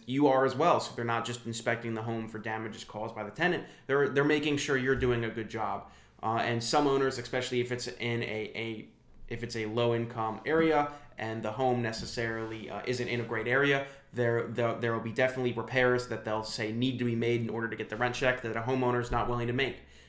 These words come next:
Uh, and so sometimes you'll be subject to stricter criteria than you'd like. That's not necessarily a bad thing. Uh, it's really keeping you, um, at, out of the slumlord designation because you're really there to provide good housing for these tenants.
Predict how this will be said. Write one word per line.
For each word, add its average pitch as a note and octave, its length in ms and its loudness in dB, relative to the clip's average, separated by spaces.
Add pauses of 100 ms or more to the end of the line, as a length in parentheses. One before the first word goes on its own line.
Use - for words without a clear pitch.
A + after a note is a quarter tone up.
(160)
Uh, G2 240 -2
and A2 280 -4
so A2+ 280 0
sometimes A#2 720 0
you'll A2 180 -2
be A2+ 200 -4
subject A2+ 480 0
to A#2 140 -6
stricter A#2+ 360 -2
criteria A2 500 -4
than G#2+ 160 -4
you'd A2 140 -8
like. D3+ 320 2 (340)
That's C3 220 0
not C3+ 180 6
necessarily A2+ 580 -2
a G2+ 40 -4
bad A#2 280 4
thing. B2 320 -2 (240)
Uh, G#2+ 200 0
it's - 180 -8
really A#2 220 -2
keeping A#2 380 -4
you, A2+ 360 -2
um, G#2 420 -6 (260)
at, A2 380 -10
out A#2 200 2
of A2 280 -2
the A2 300 -6
slumlord A2+ 720 -2
designation B2 840 0 (300)
because A#2 340 -4
you're A#2 100 -2
really A#2+ 280 0
there A#2 240 -2
to A#2 180 -6
provide A2 440 -2
good A2+ 100 -4
housing A2 400 -4
for G#2 180 -10
these G2+ 180 -12
tenants. - 400 -14